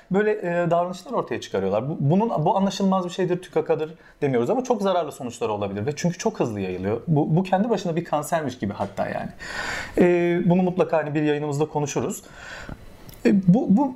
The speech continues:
tüm bunların özelinde şunu söylemekte fayda var. Doğal olarak mitler aslında tüm bu davranış biçimlerinin bir sonucu olarak ortaya çıkıyor ve algı yanılmalarına,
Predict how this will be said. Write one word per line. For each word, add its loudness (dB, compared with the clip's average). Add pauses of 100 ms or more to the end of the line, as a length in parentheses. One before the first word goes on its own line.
tüm 4
bunların 2
özelinde 0
şunu 0
söylemekte -2
fayda 0
var. -2
Doğal 4
olarak 0
mitler -2
aslında -4 (960)
tüm 6
bu 4
davranış 0
biçimlerinin 0
bir 4
sonucu 2
olarak -2
ortaya -4
çıkıyor 0
ve 2
algı 2
yanılmalarına, -2